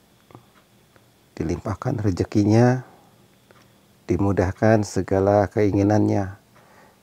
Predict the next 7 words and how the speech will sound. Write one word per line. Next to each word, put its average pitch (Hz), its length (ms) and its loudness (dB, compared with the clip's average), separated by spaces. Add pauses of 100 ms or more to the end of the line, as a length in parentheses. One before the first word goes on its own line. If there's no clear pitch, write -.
(160)
Amin 92 400 0
ya 95 160 0
rabbal 95 240 0
alamin. 104 560 0 (2250)
Saat - 400 -2
ini 123 240 2 (2750)
ada 98 720 2